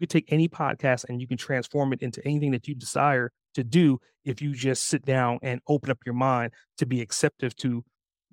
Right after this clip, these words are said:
ex-, not extraordinary, but unique value propositions that may present themselves to you that you may not have thought about before.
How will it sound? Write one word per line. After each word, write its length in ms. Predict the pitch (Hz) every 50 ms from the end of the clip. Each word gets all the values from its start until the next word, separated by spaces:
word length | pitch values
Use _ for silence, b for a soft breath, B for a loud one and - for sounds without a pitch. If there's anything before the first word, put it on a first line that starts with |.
| _ _ _
ex-, 180 | - 147 - -
not 200 | - 175 185 196 -
extraordinary, 720 | 165 - - - - 165 160 165 165 170 165 165 175 170
but 220 | 135 123 139 127 - _ _ _ _ _ _ _ _
unique 580 | 139 147 143 139 135 143 156 160 156 - - -
value 440 | 117 110 113 131 131 135 135 131 131
propositions 600 | - 135 120 117 120 107 117 113 107 120 107 98
that 200 | - 120 123 120
may 180 | 123 131 135
present 340 | 131 - 139 117 131 135 127
themselves 300 | - 127 - - 120 120
to 140 | - - 131
you 100 | 127 127
that 200 | 123 123 117 127
you 100 | 127 120
may 160 | 127 127 131
not 160 | 131 127 123
have 100 | 131 127
thought 140 | - 131 127
about 240 | 127 135 127 - -
before. 240 | _ _ - 95 -